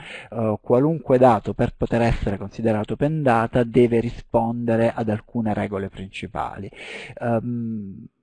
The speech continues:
detto questo, le vediamo più avanti, eh, è indispensabile anche fare questa premessa, soprattutto rispetto al, eh, alla chiacchierata che stiamo facendo oggi e rispetto alla direttiva P S I, cioè non esistono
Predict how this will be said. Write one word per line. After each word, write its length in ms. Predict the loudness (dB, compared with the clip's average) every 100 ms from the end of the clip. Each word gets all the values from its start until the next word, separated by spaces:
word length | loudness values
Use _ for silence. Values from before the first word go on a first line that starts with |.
| 4
detto 300 | 4 6 0
questo, 460 | 4 4 4 2 2
le 100 | 2
vediamo 340 | 0 0 -2
più 160 | 0 2
avanti, 720 | 2 -2 -6 -14 -2 2 2
eh, 400 | 0 2 2 2
è 80 | 2
indispensabile 880 | 2 0 -2 -4 2 4 4 4
anche 200 | 0 -2
fare 200 | 2 2
questa 340 | 2 -2 -2 -2
premessa, 680 | -2 0 0 0 -6 -6 -6
soprattutto 800 | -6 -10 -12 -8 -4 -2 -2 -4
rispetto 640 | -4 -4 -4 -4 -4 -4
al, 720 | -4 -2 -2 -2 -4 -4 -6 -10
eh, 360 | -18 -16 -4
alla 500 | -2 0 0 -2 -2
chiacchierata 420 | -2 0 2 2
che 100 | 0
stiamo 200 | -2 -2
facendo 400 | -4 -6 -6 -2
oggi 340 | -2 -2 -2 -4
e 120 | -4
rispetto 640 | -8 -6 -6 -4 -2 -2
alla 280 | -2 -2 -2
direttiva 420 | -2 -4 -4 -4 -4
P 180 | -6
S 180 | -6 -6 -6
I, 60 |
cioè 160 | -2 -2
non 180 | 0 0
esistono 680 | 0 0 -2 -2 -2 -2